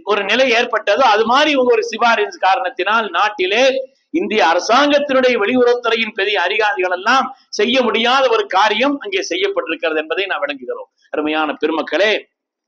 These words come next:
இதிலே செய்வதற்கு மார்க்கம் அனுமதி அளிக்கிறது, தியத் என்று சொல்கிறது. கிசாஸ் அந்த குடும்பத்துக்காரங்க, "சரி கொலை வேண்டாம், அதற்குண்டான பகரமாக ஈட்டுத் தொகை தந்து விட்டால் போதும்" என்று சொல்லிவிட்டாலோ மன்னித்து விட்டாலோ மார்க்கம் அதை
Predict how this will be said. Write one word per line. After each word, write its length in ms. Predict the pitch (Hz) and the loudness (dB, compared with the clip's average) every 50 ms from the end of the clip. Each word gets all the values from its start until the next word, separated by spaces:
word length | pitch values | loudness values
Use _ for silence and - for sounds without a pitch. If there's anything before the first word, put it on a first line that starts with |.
| _ _ _ _ _ _ _ _ _ _ - - - _ _ _ _ - | _ _ _ _ _ _ _ _ _ _ -20 -20 -20 _ _ _ _ -2
இதிலே 360 | 214 262 277 320 311 311 285 - | -2 0 2 4 4 4 4 4
செய்வதற்கு 540 | - 262 285 285 277 269 269 269 269 302 294 | 2 2 2 4 4 4 4 4 2 0 0
மார்க்கம் 420 | 277 269 269 285 277 294 285 262 233 | 2 2 2 2 2 2 2 2 2
அனுமதி 280 | 240 285 294 302 294 285 | 2 2 2 2 2 2
அளிக்கிறது, 420 | 254 240 - - 196 170 175 190 - _ _ _ | 2 0 0 -2 -2 -2 -2 -4 -8 _ _ _
தியத் 340 | 196 208 240 269 262 247 220 | -2 0 2 2 2 0 0
என்று 160 | 214 208 208 | 0 0 0
சொல்கிறது. 440 | - - 170 160 147 147 131 113 - _ _ _ _ _ _ _ _ _ - | 0 0 0 0 0 -2 -4 -4 -6 _ _ _ _ _ _ _ _ _ -6
கிசாஸ் 400 | 175 170 175 214 226 220 196 190 185 | -4 -2 0 2 2 2 2 0 0
அந்த 140 | 180 185 175 - | 0 0 -2 0
குடும்பத்துக்காரங்க, 720 | 214 240 240 226 214 208 196 185 180 175 180 175 185 202 233 254 226 - - _ _ | 0 0 0 0 -2 -2 0 2 2 2 2 0 0 2 2 2 0 -2 -8 _ _
"சரி 220 | - 185 180 180 180 | -2 0 0 0 0
கொலை 240 | - 185 185 202 202 196 | -2 -2 0 2 2 2
வேண்டாம், 480 | 170 165 165 165 - 180 185 180 151 - - _ _ - | 0 0 -2 -2 0 0 0 0 0 -4 -8 _ _ -4
அதற்குண்டான 640 | - 180 196 185 185 185 180 190 196 202 214 208 190 - - | -2 0 0 0 -2 -2 -2 0 0 2 2 2 0 -2 -2
பகரமாக 520 | 170 170 180 202 202 190 180 190 202 196 185 | -2 0 2 2 2 2 2 2 0 0 0
ஈட்டுத் 340 | 175 208 233 233 - 202 202 196 | -2 -2 -4 -2 -4 -4 -2 0
தொகை 180 | 180 175 175 175 | 0 -2 -2 -2
தந்து 260 | 180 160 165 165 180 | -4 -4 -2 -2 -2
விட்டால் 320 | 170 170 - 175 175 170 - | -2 -2 -2 -2 -2 -2 -2
போதும்" 320 | 165 165 170 180 175 165 - - _ _ | 0 0 2 2 0 -2 -2 -8 _ _
என்று 260 | - 190 202 196 185 | -4 -2 0 0 -2
சொல்லிவிட்டாலோ 760 | - 170 180 190 190 185 170 165 - 156 151 151 151 175 214 233 294 - - - _ - | -2 -2 0 0 2 0 0 0 0 0 0 2 2 2 2 2 0 -2 -4 -10 _ -4
மன்னித்து 460 | 180 214 262 294 349 349 262 254 254 | -2 0 2 2 2 0 0 0 0
விட்டாலோ 440 | 220 208 - - 180 175 170 170 165 160 147 | 0 0 0 2 2 2 2 2 0 -2 0
மார்க்கம் 400 | 151 160 185 180 - - 165 160 | 0 0 0 0 -2 -6 -6 -4
அதை 120 | 156 151 | -4 -4